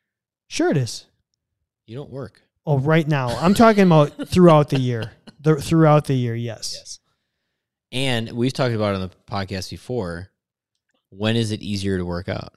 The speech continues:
Speaker 1: And for me?
Speaker 2: On the road.
Speaker 1: Yeah, it's easier on the road. Um, and maybe you need to go get an app like Fit On.
Speaker 2: Fit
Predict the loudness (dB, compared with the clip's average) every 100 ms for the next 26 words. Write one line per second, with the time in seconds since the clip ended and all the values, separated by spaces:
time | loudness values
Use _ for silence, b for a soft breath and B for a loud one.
0 | -10 -10 -10 _ _ _ _ _ _ _
1 | -6 0 4 4 0 _ _ _ -12 -10
2 | -6 -4 -4 -8 -20 _ _ -6 -4 -4
3 | -8 -8 -4 -2 0 0 -2 -4 -8 -10
4 | -16 _ _ _ _ _ _ -4 0 0
5 | 0 -2 -8 _ _ _ _ _ _ _
6 | _ _ _ _ _ -8 -4 -2 -2 0
7 | 0 0 -2 -2 0 0 -4 -6 -8 _
8 | _ _ _ _ _ _ _ _ _ _
9 | _ -14 -12 -12 -10 -10 -10 _ _ _
10 | -10 -10 -6 -4 -4 -6 -8 -12 _ _
11 | _ _ -8 -8 -8